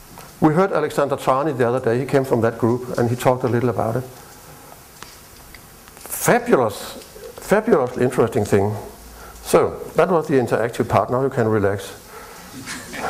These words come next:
We tried it a little ourselves in our, uh, small department because we went into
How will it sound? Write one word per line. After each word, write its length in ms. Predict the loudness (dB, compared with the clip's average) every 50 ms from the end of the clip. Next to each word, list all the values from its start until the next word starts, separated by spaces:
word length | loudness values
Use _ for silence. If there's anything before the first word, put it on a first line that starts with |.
| -8 -8 -12 -14 -14 -16 -16 -16 -16 -14 -14 -16 -16 -16 -16 -16 -16 -16 -18 -18 -18 -20 -20 -20 -20 -20 -20 -20 -20 -12 2 4
We 100 | 4 4
tried 320 | 6 4 2 2 2 2
it 100 | 2 2
a 60 | 4
little 400 | 4 4 4 4 2 0 -2 -6 -12 -14 -14 -16 -16 -2 2
ourselves 720 | 2 4 4 2 2 2 2 2 0 -4 -8 -12 -14 -16 -18 -20 -20 -20 -18 -18 -16 -16 -14 0 2
in 100 | 4 4
our, 300 | 4 2 2 0 -2 -2 -6 -2 -2
uh, 260 | 0 0 2 0 -2
small 300 | 2 4 4 4 4 4
department 640 | 0 -2 -4 0 2 2 2 4 2 2 0 0 0
because 360 | -2 2 4 4 4 4 2
we 120 | 0 0 2
went 240 | 2 0 0 0
into 400 | -2 -2 0 2 2 2 2 0